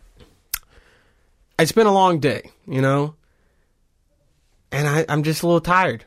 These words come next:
I'm sorry if I'm not as giddy as I u-, uh, as I usually am, but I'm fucking here, man. Look me in the fucking eyes when I'm talking to you. Look me in the eyes!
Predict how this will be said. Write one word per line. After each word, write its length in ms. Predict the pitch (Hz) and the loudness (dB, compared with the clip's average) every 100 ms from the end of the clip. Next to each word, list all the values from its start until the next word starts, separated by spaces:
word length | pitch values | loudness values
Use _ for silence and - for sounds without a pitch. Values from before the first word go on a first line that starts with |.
| - | -4
I'm 140 | 135 | -2
sorry 280 | - 170 170 | 2 4 2
if 120 | 165 | 0
I'm 100 | 160 | 0
not 180 | 160 151 | 2 2
as 140 | 131 | -2
giddy 320 | 120 156 165 | 0 2 4
as 140 | 160 151 | 4 4
I 60 | |
u-, 320 | 143 156 165 165 | 2 4 2 2
uh, 40 | 139 | 0
as 260 | 135 139 139 | 2 4 4
I 80 | |
usually 500 | 131 156 160 165 160 | 6 4 4 4 4
am, 240 | 165 175 165 | 4 4 4
but 180 | 135 127 | 2 2
I'm 220 | 139 127 - _ | 2 0 -4 _
fucking 400 | 247 226 - 151 | 4 4 4 0
here, 320 | 120 143 175 143 | 4 6 6 4
man. 380 | 113 113 147 156 _ _ _ _ _ _ _ _ - | 2 2 0 -2 _ _ _ _ _ _ _ _ 0
Look 240 | 180 302 254 | 4 6 8
me 180 | 254 233 | 8 8
in 60 | |
the 80 | 180 | 4
fucking 440 | - 240 214 202 | 2 2 2 4
eyes 340 | 180 208 185 139 | 4 6 4 2
when 80 | 160 | 0
I'm 160 | 131 | 0
talking 480 | 117 170 196 202 151 | 0 4 4 4 -4
to 120 | 127 143 | -2 -2
you. 320 | 113 - - _ _ _ _ _ _ _ _ _ _ | -4 -6 -14 _ _ _ _ _ _ _ _ _ _
Look 280 | 156 381 - | 4 4 6
me 240 | 480 370 349 | 6 8 8
in 100 | 339 | 10
the 60 | |
eyes! 680 | 330 320 311 269 147 - - | 10 10 10 8 2 -8 -20